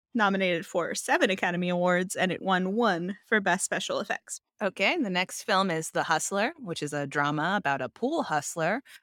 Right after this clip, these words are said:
Speaker 2: who has to learn what character means. It stars Paul Newman, Piper Laurie, George C. Scott, and Jackie Gleason. It was directed by Robert Rossen,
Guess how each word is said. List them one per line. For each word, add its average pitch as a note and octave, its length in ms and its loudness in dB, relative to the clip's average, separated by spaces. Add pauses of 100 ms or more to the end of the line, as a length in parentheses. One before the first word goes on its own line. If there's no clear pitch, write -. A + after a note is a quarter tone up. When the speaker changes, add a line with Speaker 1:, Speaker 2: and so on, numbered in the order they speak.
(160)
Speaker 2:
who F#3 60 -4
has G#3 200 4
to F#3+ 120 -2
learn G3+ 340 2
what G3+ 240 -2
character E3 640 0
means. A#2+ 600 -8 (500)
It - 80 -20
stars D3 520 0 (120)
Paul F#3+ 320 4
Newman, A#3+ 520 0 (140)
Piper F3+ 280 -2
Laurie, A3 420 2
George E3 300 -2
C. E3 180 -6
Scott, E3+ 420 -2
and D#3 180 -6
Jackie D#3+ 340 -2
Gleason. G3 460 -6 (500)
It - 40 -10
was E3+ 140 -6
directed E3 360 0
by C#3+ 120 0
Robert C#3 300 -4
Rossen, B3+ 500 0